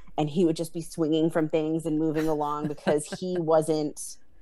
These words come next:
Speaker 1: feeling that. But it gave him a confidence in his body and his movement that fear would have restricted, you know?
Speaker 2: Right.
Speaker 1: Uh, or she said, he said that she put him in dance as a kid so that
Speaker 2: Oh.
Speaker 1: he would be more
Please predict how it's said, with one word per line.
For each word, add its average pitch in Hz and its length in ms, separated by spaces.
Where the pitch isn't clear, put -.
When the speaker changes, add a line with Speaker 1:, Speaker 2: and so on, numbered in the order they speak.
Speaker 1:
feeling 180 400
that. - 320
But 202 120
it 185 160
gave 180 300
him 185 220
a 160 60
confidence 160 680
in 160 100
his 151 180
body 143 440
and 151 100
his 147 160
movement 170 540
that 151 500
fear 180 580
would 170 320
have 147 520
restricted, 156 760
you 165 120
know? 135 180
Speaker 2:
Right. 160 280
Speaker 1:
Uh, 160 340
or 196 400
she 190 320
said, 165 480
he 202 100
said 180 240
that 175 120
she - 200
put - 300
him 175 280
in 156 400
dance 147 600
as 208 160
a 233 60
kid 277 260
so - 220
that 160 240
Speaker 2:
Oh. 151 140
Speaker 1:
he 170 160
would 156 320
be 156 420
more 151 640